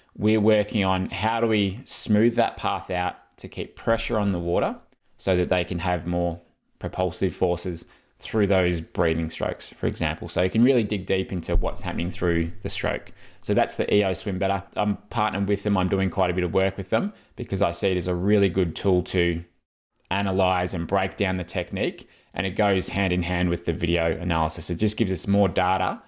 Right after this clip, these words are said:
to see, all right, we, we can see this on the video, but what's actually happening with the catch and pull, the hand and forearm, and we can dig deep. So I'm looking forwards to taking all these learnings from there and, and sharing them with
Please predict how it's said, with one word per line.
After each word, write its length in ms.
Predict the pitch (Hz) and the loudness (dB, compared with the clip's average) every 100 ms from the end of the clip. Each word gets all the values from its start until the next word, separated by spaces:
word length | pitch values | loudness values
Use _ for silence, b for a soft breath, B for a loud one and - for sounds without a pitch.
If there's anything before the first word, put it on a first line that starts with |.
| _ | _
to 120 | - | -4
see, 460 | 101 110 95 92 85 - _ | 0 2 2 -2 -6 -12 _
all 100 | 87 | 0
right, 160 | 80 | 0
we, 140 | - 87 | -2 -8
we 100 | 90 | -6
can 100 | 98 | -4
see 200 | 95 143 | 0 2
this 160 | 131 120 | 2 2
on 80 | 107 | 0
the 80 | |
video, 380 | 90 95 131 208 - | 0 0 0 -2 -8
but 80 | - | -6
what's 220 | 98 101 - | -4 -4 -4
actually 360 | 98 - 98 | -6 -2 -2
happening 440 | 92 92 87 - - | -2 -2 -4 -6 -8
with 220 | 95 - | -8 -4
the 340 | - 87 82 82 - | -2 0 0 -4 -6
catch 280 | 92 - | -6 -4
and 120 | 92 85 | -8 -2
pull, 240 | 95 92 | 0 0
the 100 | 90 | 0
hand 240 | 92 90 | -2 0
and 100 | 87 | -2
forearm, 420 | 80 82 82 85 82 b b b | 0 0 0 -2 -8 b b b
and 160 | - 92 | -6 -4
we 80 | |
can 140 | 92 92 | -4 -2
dig 200 | 95 87 | -2 0
deep. 260 | 92 80 | -2 -2
So 120 | - 92 | -2 -2
I'm 200 | 92 85 b b _ _ | -2 -8 b b _ _
looking 440 | 104 117 143 131 | -2 0 2 2
forwards 400 | 107 101 104 98 | 2 2 2 0
to 400 | - 104 95 85 - - - - | 2 2 2 0 -4 -14 -14 -14
taking 380 | - 110 110 113 | -2 -2 0 2
all 80 | 101 | 2
these 220 | 95 87 | 2 2
learnings 460 | 95 98 104 104 101 | 2 4 4 2 0
from 180 | 101 | -2
there 280 | 92 95 92 87 | 0 2 0 0
and, 180 | 90 | -2
and 120 | - 87 | -2 -2
sharing 420 | - 101 98 90 | 0 0 0 -2
them 160 | 90 | -4
with 320 | 87 87 - | -4 -8 -12